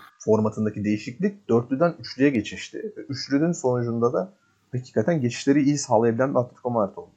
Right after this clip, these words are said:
Fakat Atletico Madrid'in genel manada ve Simeone'nin genel manada izlediği oyunda çok fazla rakibi üzerine davet etmek var. Ve zaten kendisinin de en büyük korkusu Messi'nin üretkenliği. Ama bugün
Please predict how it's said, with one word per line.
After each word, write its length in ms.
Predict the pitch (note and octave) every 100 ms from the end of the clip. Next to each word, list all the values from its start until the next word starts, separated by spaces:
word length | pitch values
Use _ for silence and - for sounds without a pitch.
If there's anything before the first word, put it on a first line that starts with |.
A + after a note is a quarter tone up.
| _ -
Fakat 280 | A2+ A#2+ -
Atletico 340 | G#2+ G2+ B2+
Madrid'in 440 | B2+ C#3+ B2+ F#2+ F#2+
genel 220 | G2+ C#3+
manada 400 | A#2+ F#2+ - F#2+
ve 60 |
Simeone'nin 500 | G2 G2+ A2 B2+ G2
genel 200 | F#2+ F#2
manada 520 | G2+ G2 G2 F#2+ G2+ - _ _ A2+
izlediği 340 | A2+ C3 D3
oyunda 300 | B2+ A#2 F3
çok 240 | - G3+ -
fazla 320 | D3+ A#2 G#2
rakibi 300 | F2+ - F#2+
üzerine 280 | G2 G2 F#2+
davet 300 | G2 F#2+ F#2+
etmek 340 | F#2+ - -
var. 140 | D3 - _ _ _ -
Ve 320 | A2 D#3+ - - _ _ -
zaten 240 | B2+ C#3+
kendisinin 480 | A#2+ A#2+ B2+ D#3 D#3+
de 40 |
en 200 | A#2+ A2
büyük 120 | G#2 G#2+
korkusu 300 | G#2+ - -
Messi'nin 300 | D3 C#3+ C#3
üretkenliği. 640 | A#2+ A#2+ - A#2+ A#2+ G2+
Ama 220 | G#2 A#2
bugün 320 | C3 C3 G#2+